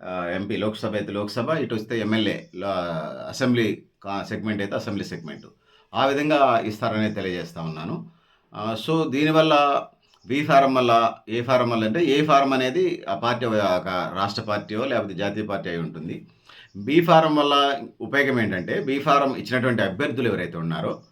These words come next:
ఆ బీ ఫారం ఇచ్చినటువంటి అభ్యర్థులకు సంబంధించి ఉపయోగం జరుగుతుందంటే ఆ పార్టీకి సంబంధించినటువంటి సింబల్ వస్తది.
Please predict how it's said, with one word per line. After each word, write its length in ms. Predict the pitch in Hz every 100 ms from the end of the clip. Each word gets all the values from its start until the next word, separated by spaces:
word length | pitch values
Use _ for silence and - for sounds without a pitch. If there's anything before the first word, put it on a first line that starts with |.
| _ _ _ 92
ఆ 120 | 104
బీ 240 | 101 156
ఫారం 240 | 160 151 147
ఇచ్చినటువంటి 480 | 135 131 135 127
అభ్యర్థులకు 500 | 113 104 131 131 135
సంబంధించి 420 | 123 120 113 110 110
ఉపయోగం 300 | 123 120 113
జరుగుతుందంటే 420 | 107 104 104 123
ఆ 100 | 196
పార్టీకి 580 | - 131 135 143 123 117
సంబంధించినటువంటి 540 | 113 113 104 104 123
సింబల్ 320 | 156 127 123
వస్తది. 320 | 98 - 69